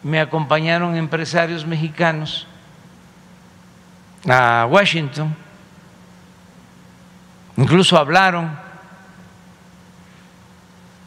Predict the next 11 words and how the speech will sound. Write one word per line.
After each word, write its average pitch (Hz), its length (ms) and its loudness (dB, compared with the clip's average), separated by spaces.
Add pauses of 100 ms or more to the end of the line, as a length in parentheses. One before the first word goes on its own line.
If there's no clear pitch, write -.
(2500)
No, 190 640 4
eh, 156 340 0
eh, 143 560 0
la, 131 380 4 (480)
la 131 180 2
tira 180 340 4
más, 165 460 0 (1040)
eso 175 240 4
es 185 40 4
lo 165 200 4
nuestro 143 440 2